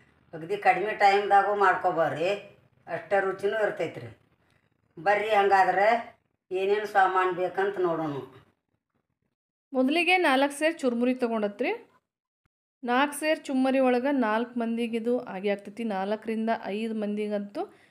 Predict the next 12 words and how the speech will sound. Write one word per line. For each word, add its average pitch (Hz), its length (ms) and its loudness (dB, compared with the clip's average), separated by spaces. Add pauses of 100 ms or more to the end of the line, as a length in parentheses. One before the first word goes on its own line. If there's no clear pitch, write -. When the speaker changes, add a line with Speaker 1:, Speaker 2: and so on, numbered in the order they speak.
(140)
Speaker 2:
ಈ 220 80 -10
ಚುಮ್ಮರಿ 214 440 -4
ಸೂಸ್ಲ 220 320 -6
ಆಗೇ 202 220 -2
ಆಗ್ತೈತ್ರಿ. 202 440 -4 (440)
ಅದಾದ್ಮೇಲೆ 226 480 -2
ಅರ್ಧ 202 240 -6
ಚಮಚ 208 400 -6 (680)
ಸಾಸಿವೆ, 190 440 -2 (500)
ಅರ್ಧ 196 180 -4
ಚಮಚ 208 380 -4 (100)
ಜೀರಿಗೆ, 208 680 -6